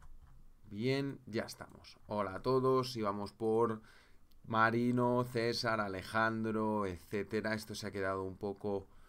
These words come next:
Vicenta, Daniel, Luis, Freddy.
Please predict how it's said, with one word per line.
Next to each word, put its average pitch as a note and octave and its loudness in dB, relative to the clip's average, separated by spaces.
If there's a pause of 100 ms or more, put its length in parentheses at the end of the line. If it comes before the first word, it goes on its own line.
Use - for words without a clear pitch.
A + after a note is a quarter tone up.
(200)
Vicenta, A2+ 2
Daniel, A#2+ 4
Luis, B2+ 4 (180)
Freddy. A#2 0